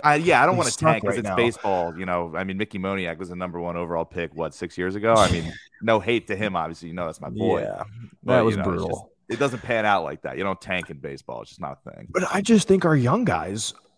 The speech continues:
Speaker 2: the guys in our farm system, are just flat out better than what we have. Like, what's, what do you lose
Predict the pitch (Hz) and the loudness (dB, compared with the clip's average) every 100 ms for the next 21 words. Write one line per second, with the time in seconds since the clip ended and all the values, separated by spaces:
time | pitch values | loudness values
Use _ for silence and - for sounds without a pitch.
0 | _ 117 120 147 139 120 123 - 160 190 | _ 0 6 6 6 4 2 0 -2 -2
1 | 82 - 92 92 - 117 131 151 - _ | -4 -6 -8 -8 -4 -2 0 0 -4 _
2 | _ _ _ _ - - 131 170 151 107 | _ _ _ _ -16 -4 2 2 2 0
3 | - - 190 - 85 - _ _ _ 110 | 2 4 4 0 -10 -16 _ _ _ -2
4 | 117 113 113 113 127 117 123 151 139 208 | 0 2 0 2 2 0 2 2 4 -2
5 | - - - 127 214 208 143 110 120 95 | -4 -20 -6 -2 2 2 2 0 -6 -6
6 | 90 95 - | -8 -10 -12